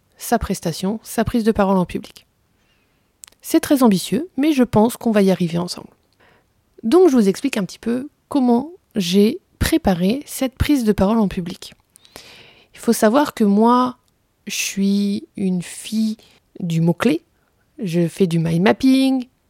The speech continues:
et donc rédiger ma prise de parole, c'était absolument pas envisageable. Donc je savais dès le début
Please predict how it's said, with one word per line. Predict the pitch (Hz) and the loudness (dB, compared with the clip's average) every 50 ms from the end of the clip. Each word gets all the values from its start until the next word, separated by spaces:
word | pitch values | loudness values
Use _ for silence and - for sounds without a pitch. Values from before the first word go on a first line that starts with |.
| _ _ _ _ _ _ _ _ _ _ - - - - | _ _ _ _ _ _ _ _ _ _ -20 -16 -8 -4
et | - 110 | -2 0
donc | 104 277 294 98 - - - - - - _ _ _ _ - | 0 0 0 -2 -4 -6 -12 -18 -20 -20 _ _ _ _ -6
rédiger | - 202 180 190 226 247 214 208 220 226 208 220 254 | -4 -2 2 4 4 4 4 2 0 0 0 2 2
ma | 247 220 190 | 2 2 2
prise | - - - 240 220 185 | 2 0 -2 -2 0 0
de | 190 | 0
parole, | 180 - 180 175 185 190 202 214 226 349 349 - _ _ _ _ - | 0 2 2 4 4 4 4 4 2 -2 -8 -14 _ _ _ _ -18
c'était | - - - 196 - - 214 - _ _ - | -8 -6 -6 -6 -4 -6 -8 -8 _ _ -2
absolument | - 277 - - - - - 220 202 190 196 190 185 175 | -2 -2 -2 -4 -10 -4 -2 0 2 2 2 0 0 0
pas | - 226 226 - - _ _ | 0 0 -2 -2 -4 _ _
envisageable. | - 208 202 190 202 202 190 190 175 165 156 160 160 165 - - _ - - - - - - - _ _ _ _ _ _ _ _ _ _ - _ _ _ _ _ _ - - - _ _ | -2 -2 -2 -2 -2 -2 0 2 0 0 0 -4 -6 -8 -12 -14 _ -20 -20 -20 -20 -20 -20 -20 _ _ _ _ _ _ _ _ _ _ -20 _ _ _ _ _ _ -20 -20 -20 _ _
Donc | 170 190 202 190 | -2 0 0 2
je | 170 233 | 2 0
savais | 247 - - 214 190 214 240 277 | 0 2 2 2 2 2 0 0
dès | 254 190 175 233 240 | -2 -2 -2 0 0
le | 233 | 2
début | 196 185 190 170 180 220 247 262 | 2 0 0 0 2 0 0 0